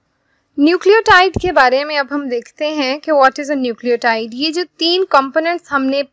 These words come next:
पहले देखे हैं जो कि मिलकर एक, अ, अ, डीएनए के मॉलिक्यूल को बनाते हैं। So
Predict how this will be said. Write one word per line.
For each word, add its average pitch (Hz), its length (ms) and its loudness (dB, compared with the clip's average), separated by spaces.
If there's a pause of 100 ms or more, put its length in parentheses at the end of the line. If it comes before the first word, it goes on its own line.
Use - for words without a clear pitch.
(260)
पहले 269 260 -4
देखे 226 360 -4
हैं 311 380 -2 (440)
जो 285 160 4
कि 302 220 -4
मिलकर 294 840 2
एक, 247 340 -4
अ, 240 320 2 (440)
अ, 233 340 0
डीएनए 277 720 -2
के 277 200 -6
मॉलिक्यूल 262 920 -2
को 240 140 0
बनाते 220 520 -4
हैं। 302 320 -4
So 311 220 -4